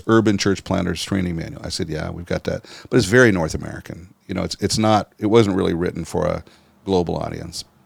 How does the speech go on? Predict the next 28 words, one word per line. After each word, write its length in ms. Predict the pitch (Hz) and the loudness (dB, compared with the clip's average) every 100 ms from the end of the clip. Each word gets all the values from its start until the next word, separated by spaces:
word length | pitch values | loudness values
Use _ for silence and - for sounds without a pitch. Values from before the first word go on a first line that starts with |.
| _ _ _ _ _ - - | _ _ _ _ _ -10 0
Well, 80 | 107 | 4
we 80 | |
want 220 | 120 139 - | 6 6 4
you 40 | |
to 80 | 117 | -2
come 240 | - 107 | 0 2
over 340 | 95 85 85 - | 2 0 -4 -6
and 200 | 87 87 | -6 -4
train 280 | - 107 92 | 2 2 2
us 260 | 85 - - | -2 -6 -6
in 120 | 85 82 | -6 -4
that, 240 | 76 - _ _ _ _ _ | -6 -10 _ _ _ _ _
and 140 | 101 98 | 0 2
then 180 | 101 95 | 2 2
maybe 160 | 92 | 0
we'll 120 | 92 | -2
do 140 | 87 82 | -4 -6
some 180 | 80 80 | -6 -8
other 120 | 87 | -8
things." 340 | - - - | -10 -14 -4
So 160 | - 107 | 0 2
we 200 | 110 110 | 6 6
end 160 | 143 | 8
up 240 | 117 95 _ - | 8 6 _ -6
deciding 640 | 92 92 90 87 85 98 _ _ _ _ _ - | 0 2 2 2 -2 -8 _ _ _ _ _ -4
that 200 | 87 - | -4 -4
to 100 | 90 | -4
commit 580 | - 92 110 90 - | 0 2 4 2 0